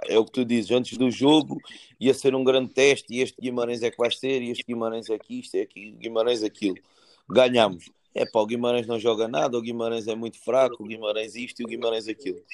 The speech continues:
Guimarães, melhor defesa antes do jogo. Pá, o Sporting não joga nada. Estamos em primeiro lugar, não temos nenhuma derrota, somos o melhor ataque e somos a melhor defesa.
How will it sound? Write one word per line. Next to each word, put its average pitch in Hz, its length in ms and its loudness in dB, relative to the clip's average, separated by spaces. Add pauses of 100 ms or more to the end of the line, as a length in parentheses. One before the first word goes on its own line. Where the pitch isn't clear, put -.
(520)
Guimarães, 127 540 4
melhor 120 260 2
defesa 131 600 0 (420)
antes 123 280 -2
do 117 120 -4
jogo. 104 360 -4 (500)
Pá, 107 160 6
o 95 80 -2
Sporting 127 480 0
não 131 180 -2
joga 120 280 4
nada. 107 360 -6 (300)
Estamos 120 340 -6
em 127 100 -4
primeiro 120 340 -2
lugar, 113 360 6 (260)
não 113 140 -8
temos 113 240 -10
nenhuma 117 260 -4
derrota, 113 540 0 (380)
somos 123 360 -4
o 117 80 -4
melhor 120 300 4
ataque 117 400 2 (240)
e 104 60 -14
somos 113 300 -10
a 110 60 -4
melhor 107 180 -2
defesa. - 420 -2